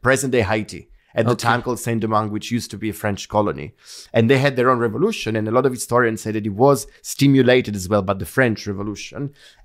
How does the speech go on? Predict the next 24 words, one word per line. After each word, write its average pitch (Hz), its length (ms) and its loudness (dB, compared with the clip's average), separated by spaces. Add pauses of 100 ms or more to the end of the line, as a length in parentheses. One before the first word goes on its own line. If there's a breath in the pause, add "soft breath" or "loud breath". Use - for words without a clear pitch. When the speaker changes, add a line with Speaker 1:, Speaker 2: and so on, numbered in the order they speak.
Speaker 1:
and 120 160 0
there 110 80 4
was 127 400 2
a 107 40 -12
great 113 540 2
degree 107 260 2
of 104 100 2
circulation. 104 840 -6 (280 soft breath)
But - 220 0
another 147 360 2
thing 147 320 -4
is 120 180 -6
the 113 100 0
wider 135 520 2
issue 123 460 -4
of 98 160 -4 (480)
who 202 120 0
exactly 147 600 -2
was 101 260 -2 (140)
able 110 420 4
to 104 160 -14
read 98 300 -6
this - 280 -14
news 104 400 -4